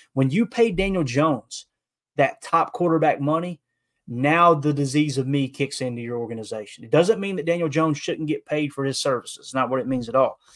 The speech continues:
It's just that's the byproduct of what happens when you pay a player.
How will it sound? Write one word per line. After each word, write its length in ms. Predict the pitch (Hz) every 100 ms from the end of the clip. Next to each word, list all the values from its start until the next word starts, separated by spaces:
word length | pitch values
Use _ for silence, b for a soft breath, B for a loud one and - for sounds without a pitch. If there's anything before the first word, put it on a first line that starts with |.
| b
It's 160 | 135 -
just 240 | 156 - b b
that's 300 | 131 160 -
the 100 | -
byproduct 680 | 127 139 160 - 127 127 123
of 120 | 120
what 200 | 120 131
happens 380 | - 151 135 120
when 120 | 127
you 100 | 127
pay 240 | 127 147 143
a 60 |
player. 400 | - 165 175 -